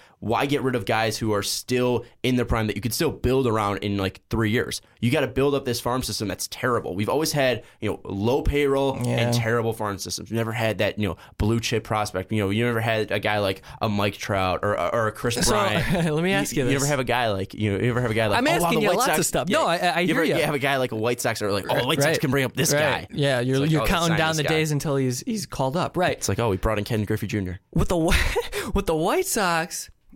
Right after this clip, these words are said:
Speaker 2: uh, okay, it's very, it's very hard. I would, I guess, earlier in the season, right, there was a king's ransom, apparently, and I air quote king's ransom 'cause we don't know what the package was, for Chris Sale. And they flat out said no to it.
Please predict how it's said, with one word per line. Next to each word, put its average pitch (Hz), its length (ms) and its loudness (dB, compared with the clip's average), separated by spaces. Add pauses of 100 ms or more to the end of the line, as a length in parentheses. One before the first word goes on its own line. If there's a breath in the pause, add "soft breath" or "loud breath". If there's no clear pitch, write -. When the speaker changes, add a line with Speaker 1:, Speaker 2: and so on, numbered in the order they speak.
(140)
Speaker 2:
uh, 196 120 2 (520 loud breath)
okay, 127 400 0 (160)
it's 170 200 0
very, 233 280 4
it's 180 140 -2
very 190 200 2
hard. 131 140 -2 (720 loud breath)
I 220 180 2
would, 302 300 0 (360)
I 202 80 0
guess, 262 440 0 (160)
earlier 254 280 2
in 247 80 2
the 214 40 0
season, 143 520 0
right, 147 280 0 (440 soft breath)
there 160 160 2
was 160 240 2
a 156 200 2
king's 208 360 0
ransom, 170 640 0
apparently, 123 440 2
and 123 80 2
I 139 80 2
air 156 240 2
quote 139 380 -2
king's 147 240 0
ransom 143 320 0
'cause 131 160 -2
we 180 120 2
don't 202 120 2
know 165 80 2
what 151 120 0
the - 60 -8
package 180 380 0
was, 123 240 -2 (440 loud breath)
for 170 160 -2
Chris 175 260 0
Sale. 262 340 0 (360)
And 170 300 2
they 165 280 0
flat 233 400 0
out 202 200 0
said 156 260 -2
no 170 220 2
to 135 160 0
it. - 180 -10